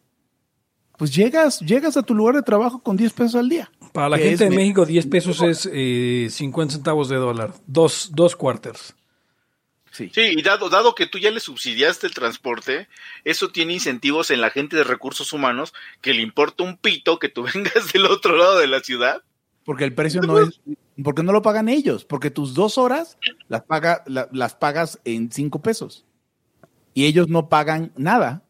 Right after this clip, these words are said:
Speaker 1: Porque
Speaker 3: Sí, y la, y, y, y bueno, y las pagas tú por el puto tiempo perdido, ¿no? O sea.
Speaker 1: Por supuesto, pero es, es algo que a ellos no les impacta.
Speaker 3: Sí, claro, claro.
Speaker 1: Entonces, este, pues, si usted es izquierdoso y cree que,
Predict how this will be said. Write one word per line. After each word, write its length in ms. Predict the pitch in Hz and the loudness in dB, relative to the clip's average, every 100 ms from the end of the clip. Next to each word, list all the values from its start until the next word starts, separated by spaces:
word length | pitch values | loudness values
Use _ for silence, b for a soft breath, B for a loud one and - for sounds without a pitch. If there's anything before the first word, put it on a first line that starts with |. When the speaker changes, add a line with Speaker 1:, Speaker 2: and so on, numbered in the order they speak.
| _ _ _ _ - | _ _ _ _ -12
Speaker 1:
Porque 220 | 120 127 | -6 -4
Speaker 3:
Sí, 60 | 113 | -2
y 160 | 104 | -2
la, 100 | 160 180 | -2 -2
y, 140 | 170 185 185 214 | -2 2 2 2
y, 40 | 208 | 4
y 40 | |
bueno, 160 | 240 202 | 4 4
y 60 | 151 | 2
las 180 | 147 | 2
pagas 260 | - 226 - | 2 0 0
tú 120 | 220 | -4
por 120 | 214 | -4
el 100 | 127 - _ - | -4 -8 _ -16
puto 240 | 285 156 | -10 -4
tiempo 320 | 151 143 180 | -2 -4 -2
perdido, 460 | - 254 359 208 139 | 0 2 2 2 2
¿no? 120 | 233 | -2
O 60 | 277 | -8
sea. 220 | 120 104 _ _ - | -8 -10 _ _ -6
Speaker 1:
Por 100 | 226 | -4
supuesto, 380 | 202 320 - 147 | 0 -2 -2 -2
pero 160 | 135 | 0
es, 180 | 147 151 | 0 -2
es 420 | 180 170 185 160 196 | -4 -2 -2 -2 0
algo 220 | 208 185 | 0 0
que 100 | 170 | -2
a 40 | |
ellos 160 | 165 165 | -2 -2
no 120 | 156 | -4
les 140 | 151 | -4
impacta. 540 | 156 147 214 - 92 - _ | -6 -6 -6 -8 -18 -18 _
Speaker 3:
Sí, 180 | - 143 | -4 2
claro, 280 | 160 156 123 | 4 4 2
claro. 320 | 127 135 123 _ _ _ _ - | 0 -2 -6 _ _ _ _ -12
Speaker 1:
Entonces, 540 | 127 151 151 175 160 - | -4 -2 2 0 0 -4
este, 400 | 120 - 120 117 | -6 -4 -4 0
pues, 220 | 123 120 | 0 0
si 80 | 127 | 0
usted 160 | 196 | 2
es 100 | 202 | 2
izquierdoso 720 | 196 - 131 127 139 143 131 | 0 2 2 4 2 2 -2
y 100 | 98 | -4
cree 240 | 95 117 113 | -2 -2 0
que, 320 | 120 92 | 0 -2